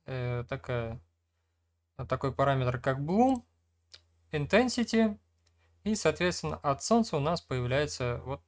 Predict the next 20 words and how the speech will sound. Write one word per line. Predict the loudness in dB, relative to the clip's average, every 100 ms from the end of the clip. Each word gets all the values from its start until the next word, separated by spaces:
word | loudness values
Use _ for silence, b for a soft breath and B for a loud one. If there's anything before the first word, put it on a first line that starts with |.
| -10
такой | -8 -4 -4 -2
вот, | -4 -6 -10
э, | -6 -4 -4 -4 -8 b b _ _ _ _
такое | -4 0 2
вот | 2 -2
свечение. | -6 -4 -2 0 0 -4 -8 -12 _ _ _ _ _ _ _ _ _ _ _ _ _ _ _
А, | -6 -4
естественно, | -4 -2 -2 -2 -2 0 0
вы | 0
его | 2 0 -2
настраиваете, | -4 0 2 2 0 -4
как | -4 -2
вам | -2 0
необходимо. | -2 0 -2 0 0 0 -2 -8 _ _
Вот, | -10 -8 -6
допустим, | -6 -6 -8 -4 -2
ноль | -2 -2
два | 2 2
мне | 2 -2 -2 -2
достаточно. | -4 -6 -8 -8 -10 -6 -8